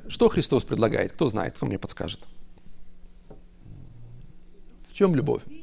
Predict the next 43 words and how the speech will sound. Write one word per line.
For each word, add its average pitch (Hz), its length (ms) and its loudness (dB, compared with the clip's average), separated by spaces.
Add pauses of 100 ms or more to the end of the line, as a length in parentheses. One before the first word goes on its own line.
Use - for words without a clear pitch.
(240)
В - 140 -10
чём 170 160 6
любовь 151 200 4
выражается? 117 360 4
Как, - 260 4
как 175 160 6
она 156 120 6
практически? - 680 0
Потому 160 260 4
что 165 140 2
если 160 320 6
вы 147 260 2
просто 185 340 8
говорите: 135 360 4
«Ой, 196 220 8
там, 131 260 2
брат, 139 360 6
я 143 140 4
тебя 131 180 0
люблю», 120 260 2
«Ой, 180 180 8
сестра, - 480 2 (320)
я 147 160 6
тебя 127 180 2
люблю», 120 280 2
да? 185 240 4 (380)
То, 131 280 6
э, 73 1300 -2 (440)
как - 200 6
проверить, 156 340 6
больше 185 300 8
это, - 100 2
чем 135 140 0
слова, 123 300 6
или 123 240 -2
просто 147 320 2
это, 113 260 2
ну, 113 300 -2
скажем 117 300 0
так, 117 160 0
просто 127 280 0
звук, 107 300 0 (480)
ничего, 120 440 2